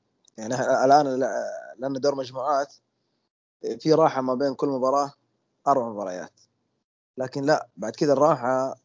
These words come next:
في الأدوار الإقصائية حتكون مدة قصيرة، تقريبًا ثلاث مبار-، ثلاث أيام فقط أو يومين ونصف تقريبًا. هنا حيكون الضغط أكثر على الفريق. يعني ح-، عشان كده نقول تصعب البطولة كثير يعني.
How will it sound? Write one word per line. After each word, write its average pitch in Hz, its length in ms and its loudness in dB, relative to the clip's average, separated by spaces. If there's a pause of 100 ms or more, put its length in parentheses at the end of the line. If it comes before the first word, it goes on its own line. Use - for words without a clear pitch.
(480)
في - 120 -18
الأدوار 131 320 0
الإقصائية 143 420 -2
حتكون 127 320 -6
مدة 131 240 -2
قصيرة، 110 400 -6
تقريبًا 123 380 -4
ثلاث 127 200 0
مبار-، 117 260 -2
ثلاث 127 220 0
أيام 123 280 0
فقط 120 340 -6
أو 120 100 -2
يومين 117 320 -2
ونصف 113 520 -4
تقريبًا. 110 520 -6 (680)
هنا 160 180 8
حيكون 147 300 4
الضغط 127 340 2
أكثر 113 260 -4
على 95 80 -4
الفريق. 87 300 -10 (680)
يعني 104 200 -6
ح-، - 340 -2
عشان 127 160 4
كده 175 200 8
نقول 160 160 4
تصعب 127 320 0
البطولة 123 360 0
كثير 120 240 -4
يعني. 104 320 -8